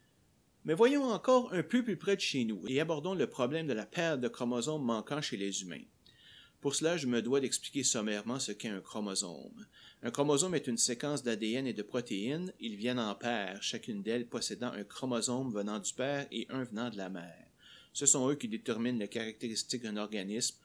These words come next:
dont son sexe, les fameux chromosomes X Y. Comme j'ai déjà mentionné, les analyses d'A D N nous montrent que les chimpanzés et les gorilles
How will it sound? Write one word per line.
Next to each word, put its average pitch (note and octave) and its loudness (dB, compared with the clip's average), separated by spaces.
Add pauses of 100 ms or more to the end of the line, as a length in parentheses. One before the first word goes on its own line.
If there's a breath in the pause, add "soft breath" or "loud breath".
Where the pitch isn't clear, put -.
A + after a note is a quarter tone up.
(160 soft breath)
dont A#2 0
son G2+ 0
sexe, - -2
les G2 -8
fameux F#2 -12
chromosomes G2+ -6
X - -2
Y. - -18 (1500 loud breath)
Comme F3 2
j'ai D#3+ 4
déjà E3 2
mentionné, D#3+ 0
les C3 2
analyses D3+ 0
d'A C3+ 0
D A#2 2
N D3 2
nous C3 2
montrent D3+ 0
que B2 -2
les G#2+ 0
chimpanzés D3 -2
et C3+ 2
les A2 2
gorilles C3 0